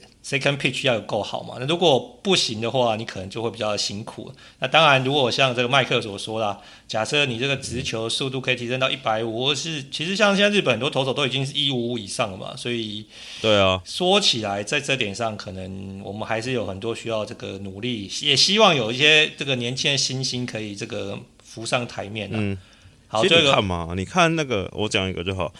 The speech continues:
Speaker 1: 好。
Speaker 2: 你看我们中间打最好那两场，就是振奋那两场，打击大爆发那两场嘛。为什么？因为对面投都很像中职投手啊。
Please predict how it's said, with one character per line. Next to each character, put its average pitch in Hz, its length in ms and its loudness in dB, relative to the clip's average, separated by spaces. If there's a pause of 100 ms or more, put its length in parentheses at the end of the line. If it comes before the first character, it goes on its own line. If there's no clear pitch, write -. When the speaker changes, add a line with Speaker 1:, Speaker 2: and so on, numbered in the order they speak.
Speaker 1:
好。 101 140 -10
Speaker 2:
你 107 80 2
看 175 180 4
我 147 40 2
们 113 120 4
中 123 140 0
间 131 120 4
打 113 180 0
最 110 140 0
好 98 120 0
那 92 100 -2
两 85 220 -4
场， 60 200 -10 (400)
就 - 140 -10
是 92 340 -4 (300)
振 107 220 4
奋 98 200 0
那 90 140 -2
两 82 220 -6
场， 85 180 -8
打 98 220 4
击 101 160 -4
大 120 100 4
爆 110 160 4
发 107 120 -2
那 101 80 -2
两 85 180 -2
场 90 180 -10
嘛。 - 140 -12
为 104 120 2
什 95 140 -4
么？ 76 60 -10 (320)
因 135 80 -2
为 - 80 -
对 143 100 8
面 127 160 2
投 101 160 0
都 104 140 -2
很 82 80 -4
像 101 120 -4
中 92 200 -6
职 85 100 -10
投 78 180 -12
手 - 180 -10
啊。 - 120 -12